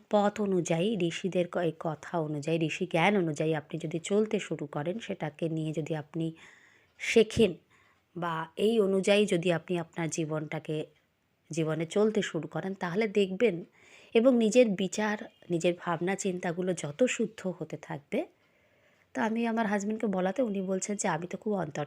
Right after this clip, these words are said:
থেকে চেয়েছিলাম গতকাল ওটা নিতে।" আহ, তো এই, এরকম ঘটনা ওনার সাথে বারংবার হয়, এটা আমি নিজের চোখে দেখা। তো আমি শুধু একটা ছোট ঘটনা শেয়ার করলাম এখানে।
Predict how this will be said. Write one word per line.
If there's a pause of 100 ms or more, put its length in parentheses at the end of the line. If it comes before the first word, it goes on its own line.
থেকে
চেয়েছিলাম
গতকাল
ওটা
নিতে।" (960)
আহ, (1500)
তো
এই,
এরকম
ঘটনা
ওনার
সাথে
বারংবার
হয়, (180)
এটা
আমি (360)
নিজের (380)
চোখে
দেখা। (1800)
তো
আমি
শুধু
একটা
ছোট
ঘটনা
শেয়ার
করলাম
এখানে।